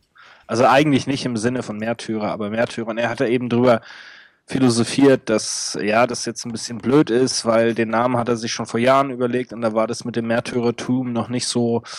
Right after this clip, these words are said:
ha, ha, ha, und jetzt, äh, kommt es natürlich ein bisschen komisch rüber, aber darum wird's ihm gar nicht gehen. Dann hab ich mir so gedacht, na ja, ich hätt's halt das Album Märtyrer genannt.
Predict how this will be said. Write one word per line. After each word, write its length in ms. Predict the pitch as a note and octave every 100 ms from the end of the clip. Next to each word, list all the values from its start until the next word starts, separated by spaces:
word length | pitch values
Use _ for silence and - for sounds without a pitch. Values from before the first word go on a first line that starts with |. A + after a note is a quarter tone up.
| - - -
ha, 240 | - C#3 C#3
ha, 220 | C#3+ C#3
ha, 260 | D3 D3+
und 280 | D3+ A#2+ B2+
jetzt, 440 | A#2 A#2 - - C3
äh, 320 | A#2+ A2+ A2+
kommt 260 | - C3
es 80 | A#2+
natürlich 260 | B2+ A#2+ A#2
ein 40 |
bisschen 240 | B2 - A#2
komisch 340 | A#2+ A#2 -
rüber, 220 | C#3+ C3+
aber 220 | G#2 A2 G#2+
darum 240 | G#2+ G#2+
wird's 160 | G#2+ -
ihm 100 | G#2
gar 140 | F#2+
nicht 180 | G2 -
gehen. 200 | G#2 G2 - - - -
Dann 80 | A#2
hab 80 | A#2+
ich 140 | B2
mir 120 | C#3+
so 120 | C3+ C3
gedacht, 260 | A#2+ A#2+ A#2
na 100 | A#2+
ja, 260 | D#3+ F2+ - - - _ _ _ _
ich 220 | B2 -
hätt's 240 | E3 -
halt 460 | C3+ B2+ - - -
das 160 | B2 -
Album 400 | C3+ C3 B2 A#2+
Märtyrer 920 | C#3+ F3 F3 - - C3+ G#2+ F#2+ G2+
genannt. 400 | G2 G2 -